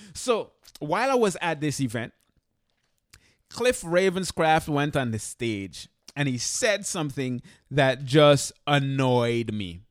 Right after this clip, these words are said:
You know what he said? He said, "If you have not read the book, Think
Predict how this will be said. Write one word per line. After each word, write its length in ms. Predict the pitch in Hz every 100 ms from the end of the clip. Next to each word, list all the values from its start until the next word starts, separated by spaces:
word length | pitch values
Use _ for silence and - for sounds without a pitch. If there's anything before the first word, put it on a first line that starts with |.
| _ _ _ _ -
You 180 | 127
know 120 | 147 185
what 140 | 240
he 80 | 214
said? 480 | - 262 214 302 311 _ _ _ - _ _ _ _ _
He 160 | - 208
said, 400 | 185 - 220 208 - _
"If 380 | 262 294 320 -
you 200 | 208 233
have 340 | 196 196 160
not 440 | 160 160 175 208 -
read 480 | 139 131 131 123 120
the 80 |
book, 380 | 110 104 110 -
Think 500 | - - 202 220 208